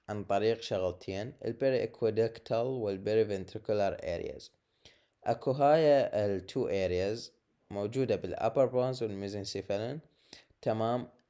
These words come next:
آه، هي اللي تعتبر parts من الانالجيزيك سيستم.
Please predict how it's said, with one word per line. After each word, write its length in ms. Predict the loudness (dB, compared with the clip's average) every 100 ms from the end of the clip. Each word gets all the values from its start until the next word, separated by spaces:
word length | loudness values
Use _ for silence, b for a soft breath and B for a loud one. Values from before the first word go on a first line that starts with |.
| 0
آه، 240 | 2 2
هي 520 | 0 -4 2 4 4
اللي 580 | 0 -2 -2 0 -2 -4 -4
تعتبر 500 | -4 -2 0 0 0
parts 580 | 0 2 4 2 -4 -8
من 280 | -8 -8 -10 b b b -4
الانالجيزيك 760 | -2 -2 -2 -2 -2 -6 -6
سيستم. 560 | -6 -8 -8 -4 -4 -6